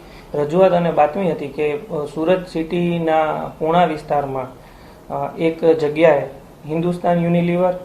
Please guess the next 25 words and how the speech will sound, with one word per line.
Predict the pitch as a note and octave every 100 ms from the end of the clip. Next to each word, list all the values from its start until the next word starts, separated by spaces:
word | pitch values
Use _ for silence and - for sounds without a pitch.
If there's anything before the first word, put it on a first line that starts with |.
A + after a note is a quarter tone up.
| -
મેરિકો, | D3 D#3 E3 E3+ E3+ F3 F3 - - D3+
રેકિટ | D3+ D3+ D#3+
બેંકિશનર, | D3+ D#3+ D#3+ E3+ - F3+
અ, | F3 - - - - - G#3
હોન્ઝા | D3+ D3+ D3+ E3 E3+ F3
કન્ઝ્યુમર | F3 F3 E3 E3+ D#3+
પ્રાઇવેટ | D#3 D#3+
લિમિટેડ | D#3+ D#3+ D#3+ D#3
એટલે | D3+ D3+
કે | D3+
મામાઅર્થ | D3 D3 E3 F3 F3 F#3+
કંપનીની | E3 E3 E3 D#3+ E3+ -
પરવાનગી | D#3+ E3+ F#3 F#3 F3+
વગર | D3+ D3+ D#3+ - - - - - -
તેની | E3 D#3+ E3
પેટર્ન, | D#3+ D3+ F#3 F3
સિમ્બોલ | E3+ E3 D3+
તથા | - C#3+ C#3+ D#3
કલર | D#3+ E3 F#3
માર્કોની | E3+ E3 E3 D#3+ D#3+
કોપીરાઇટ | D#3+ D#3 E3 E3 D#3+ D#3+
કરીને | E3 E3+ D#3 C#3 - - -
ફેસ | D#3+ D#3+ E3+
વોશ, | E3 E3 - -
શેમ્પૂ, | D#3+ D#3+ - E3+